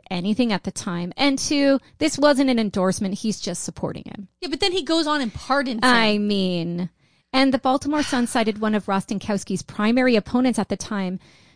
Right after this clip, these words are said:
Speaker 1: um, as saying, quote, "Rosti enriches himself first, his family second, his friends third,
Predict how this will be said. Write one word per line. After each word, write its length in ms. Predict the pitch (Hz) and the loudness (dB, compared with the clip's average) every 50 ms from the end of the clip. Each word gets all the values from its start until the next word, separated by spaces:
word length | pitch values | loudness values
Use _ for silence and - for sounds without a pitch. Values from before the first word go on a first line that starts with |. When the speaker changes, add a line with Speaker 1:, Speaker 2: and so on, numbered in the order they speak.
| _ _ _ _ _ _ _ - | _ _ _ _ _ _ _ -6
Speaker 1:
um, 300 | 226 208 196 190 190 185 | -4 -2 -2 -2 -4 -4
as 180 | - - 202 | -4 -4 -4
saying, 500 | - - - 202 190 185 185 185 185 185 - _ _ _ _ _ _ _ _ _ | -2 -2 -2 0 0 0 0 0 -2 -4 -8 _ _ _ _ _ _ _ _ _
quote, 340 | - - 220 202 190 190 - _ _ | -8 -4 -2 0 0 -2 -4 _ _
"Rosti 720 | - 196 208 208 254 254 - - - 202 190 185 185 185 - _ _ _ _ _ | 0 2 4 4 4 2 0 -4 -4 -4 -2 -2 -4 -6 -8 _ _ _ _ _
enriches 500 | - 220 214 202 190 208 - - 233 208 | -2 -2 0 0 0 -2 0 -2 -2 -2
himself 380 | - 190 156 - - 190 180 - - | -2 -4 -4 -4 -4 -4 -4 -4 -6
first, 420 | - 185 180 180 190 - - - - _ | -4 -4 -4 -2 -4 -6 -10 -14 -12 _
his 180 | - 214 - | -6 -6 -6
family 340 | - - 208 208 214 208 190 | -4 -2 -2 -2 -2 -2 -4
second, 460 | - - - 175 - - 175 170 - - | -6 -4 -6 -6 -6 -6 -8 -8 -8 -8
his 240 | - - 202 - - | -6 -6 -6 -6 -4
friends 340 | - 202 190 196 202 - - | -2 -2 0 0 -2 -4 -4
third, 340 | - 185 180 185 196 - | -4 -2 -2 -2 -2 -4